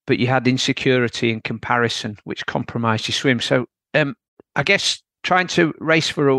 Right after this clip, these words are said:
a, a podium finish and get the pro license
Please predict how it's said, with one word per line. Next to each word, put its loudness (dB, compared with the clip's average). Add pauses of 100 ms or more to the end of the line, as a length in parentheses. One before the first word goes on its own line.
a, 0 (120)
a -6
podium 0
finish 0
and 0 (400)
get 0
the -8
pro 0
license 0